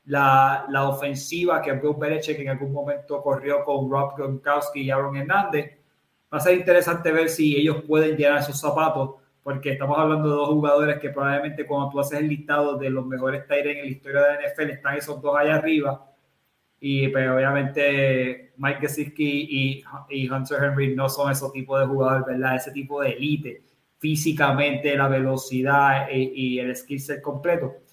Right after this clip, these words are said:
Vamos a ver cómo le va a nivel de la ofensiva, pero hasta ahora, pues, el rapport, o por lo menos en los reportes que están saliendo de campo han sido positivos, así que vamos a ver cómo le va esa ofensiva de los New England Patriots. Entonces, hablemos un poco de, de los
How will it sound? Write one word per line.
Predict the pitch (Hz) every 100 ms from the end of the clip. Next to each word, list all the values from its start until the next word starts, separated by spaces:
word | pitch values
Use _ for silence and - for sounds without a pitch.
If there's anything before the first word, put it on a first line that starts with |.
| _ _ -
Vamos | 135 147
a |
ver | 151 151
cómo | 151 151
le | 143
va | 143 143 147 139
a |
nivel | 135 131 131
de | 131
la | 143
ofensiva, | 139 139 131 143 143 135
pero | 135 131
hasta | 127 131
ahora, | 131 143 143
pues, | 143 139
el | 131
rapport, | 127 131 147 151 - -
o | 147
por | 143
lo | 131 127
menos | 135 147 147 - _ _ _ _ _
en | - 143 147
los | 147
reportes | 143 139 156 151 -
que | 156
están | 156
saliendo | 147 151 151
de | 143
campo | 143 143 135
han | 131
sido | - 139
positivos, | 139 139 143 185 170 156 151 _ _ _ -
así | 131 135
que | 139
vamos | 131 139
a | 143
ver | 139
cómo | 139 139
le | 135
va | 135
esa | 131 139
ofensiva | 135 135 139
de | 135
los | 131 127
New | 127
England | 123 123 123 -
Patriots. | 110 104 101 - _ _ _ _ _ _ - - -
Entonces, | 139 165 220
hablemos | 190 180 208 226
un | 214
poco | 214 208 196
de, | 185 175 165
de |
los | 165